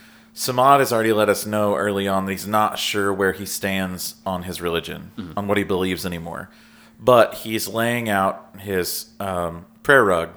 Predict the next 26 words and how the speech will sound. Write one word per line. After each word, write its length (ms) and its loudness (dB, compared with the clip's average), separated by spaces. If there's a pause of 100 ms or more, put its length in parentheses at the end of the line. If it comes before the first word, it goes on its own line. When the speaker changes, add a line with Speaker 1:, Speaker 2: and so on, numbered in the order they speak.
(160)
Speaker 2:
Yep. 160 -6 (480)
Speaker 1:
to, 320 2 (320)
to 80 -4
pray. 420 4 (420)
Because 300 -2
clearly 600 2 (960)
he's, 480 -4 (640)
I 120 0
think 200 -4
you 80 -2
can 140 -4
see 180 -2
he's 160 -4
struggling 420 2
with 140 -4
what 140 2
they've 120 0
been 140 -8
doing. 400 -10
Speaker 2:
Mm-hmm. 220 -6 (960)
Speaker 1:
And 360 0 (1120)
as 220 4
he's 160 -4
going 340 4
to 80 -2
pray, 680 4